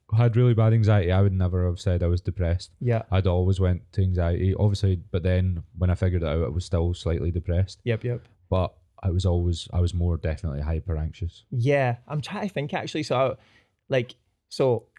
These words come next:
Speaker 2: I think I had a lack of purpose in my life at that time because, uh, I'd just bought a, I'd just got a studio. So long story short,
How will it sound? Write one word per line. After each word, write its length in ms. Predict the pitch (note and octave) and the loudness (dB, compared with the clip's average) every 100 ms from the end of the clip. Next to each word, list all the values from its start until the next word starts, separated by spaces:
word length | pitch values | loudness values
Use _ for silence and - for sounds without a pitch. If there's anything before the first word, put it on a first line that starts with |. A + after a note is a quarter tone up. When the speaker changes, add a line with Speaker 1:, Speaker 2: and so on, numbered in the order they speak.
| _ _ _ | _ _ _
Speaker 2:
I 120 | B2+ | -4
think 180 | D#3 D#3+ | -4 -4
I 60 | E3+ | -2
had 120 | D#3 | 0
a 80 | B2+ | 0
lack 280 | A#2 A#2 | 0 -2
of 80 | A#2 | -4
purpose 360 | - A2+ D3+ - | -6 -6 -6 -8
in 60 | D3 | -6
my 80 | |
life 380 | C#3 C#3 C3+ - _ _ | -4 -4 -6 -16 _ _
at 180 | A#2+ A#2 | -4 -2
that 200 | A#2+ - | -4 -4
time 340 | B2+ B2+ C#3+ - | -4 -4 -6 -8
because, 340 | B2+ A#2+ A#2+ A#2+ | -8 -2 0 0
uh, 300 | A2+ A2 G#2+ - | 0 0 -2 -2
I'd 180 | C3 - | -4 -2
just 220 | C#3+ - | -6 -2
bought 220 | C#3+ B2 | 0 0
a, 480 | A#2+ A#2+ A2+ A2+ A2 - _ | 0 0 0 -2 -4 -8 _
I'd 160 | - A#2+ | -6 -4
just 160 | D#3 - | -4 -2
got 140 | D#3+ | -2
a 40 | C3+ | -2
studio. 440 | - A#2+ C3 C#3 - | -4 -2 -2 -4 -10
So 160 | - | -6
long 220 | C3+ D#3 D#3 | 0 0 0
story 160 | C#3+ | -2
short, 240 | A#2 G#2+ | -2 -4